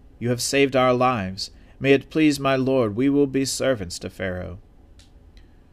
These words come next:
So Joseph made it a statute concerning the land of Egypt, and it stands to this day,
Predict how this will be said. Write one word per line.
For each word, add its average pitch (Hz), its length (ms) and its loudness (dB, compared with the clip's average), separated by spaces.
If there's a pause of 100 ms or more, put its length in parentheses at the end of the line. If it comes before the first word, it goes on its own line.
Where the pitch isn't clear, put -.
So 113 160 -4
Joseph 113 540 -2
made 107 180 -6
it 107 120 -6
a 110 60 -4
statute 120 600 -6
concerning 110 500 -6
the 104 100 -4
land 107 240 -4
of 101 100 -8
Egypt, 98 400 -8
and 110 120 -8
it 113 80 -4
stands 135 380 -6
to 101 120 -8
this 98 200 -6
day, 92 380 -6